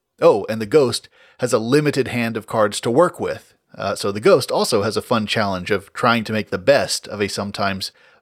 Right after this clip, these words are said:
very obscure set of options. It's a whole lot of fun,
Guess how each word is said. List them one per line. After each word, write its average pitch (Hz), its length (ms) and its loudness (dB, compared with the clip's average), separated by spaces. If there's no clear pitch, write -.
very 98 480 2
obscure 92 580 -4
set 90 220 -2
of 90 80 -2
options. - 560 -4
It's 131 300 2
a 131 100 0
whole 175 140 6
lot 147 180 6
of 120 80 0
fun, 98 340 2